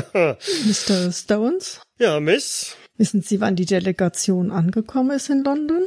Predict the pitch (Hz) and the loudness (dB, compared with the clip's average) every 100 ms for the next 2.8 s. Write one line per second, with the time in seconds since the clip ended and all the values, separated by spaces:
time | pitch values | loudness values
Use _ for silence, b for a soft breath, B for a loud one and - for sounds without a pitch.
0 | 403 - 208 196 180 185 - 208 - 202 | -4 -4 -2 0 0 -2 0 -2 0 -2
1 | - 196 196 202 202 - 220 214 208 220 | 0 -2 0 0 -2 -2 -4 -2 0 -2
2 | - 202 220 208 214 220 220 190 | -2 -2 0 0 0 0 -2 -4